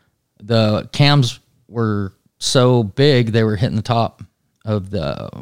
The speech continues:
rocker boxes. So little did I know, oh shit, we gotta grind those out. So took those out, grinded out,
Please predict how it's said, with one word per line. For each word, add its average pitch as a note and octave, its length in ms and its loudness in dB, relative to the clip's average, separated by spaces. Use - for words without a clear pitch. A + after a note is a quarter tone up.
rocker B2+ 240 0
boxes. - 400 -10
So G2+ 360 -4
little G#2+ 220 0
did G2+ 60 2
I G#2 40 4
know, A2+ 320 4
oh A2 60 0
shit, A2+ 260 -2
we G#2+ 80 -4
gotta G2+ 140 -2
grind A2 240 2
those A2+ 160 2
out. G2+ 260 -4
So G2+ 200 -8
took A2 220 -8
those A2+ 200 0
out, G#2+ 180 0
grinded G#2+ 380 0
out, G#2+ 260 0